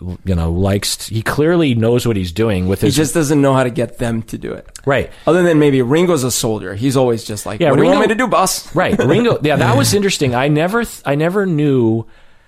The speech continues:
Speaker 1: how passive Ringo was
Speaker 2: And,
Speaker 1: until watching
Speaker 2: right.
Speaker 1: this.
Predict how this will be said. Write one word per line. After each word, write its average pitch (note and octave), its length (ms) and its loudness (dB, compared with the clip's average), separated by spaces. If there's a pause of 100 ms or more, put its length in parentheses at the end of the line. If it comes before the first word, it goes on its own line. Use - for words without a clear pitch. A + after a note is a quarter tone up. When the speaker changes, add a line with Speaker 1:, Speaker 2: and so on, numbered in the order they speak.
(280)
Speaker 1:
how C#3+ 420 -2
passive C3 680 0
Ringo G#2 300 2
was - 580 -4
Speaker 2:
And, - 120 0
Speaker 1:
until A#2+ 200 2
watching F2 300 -2
Speaker 2:
right. - 80 -10
Speaker 1:
this. - 140 -16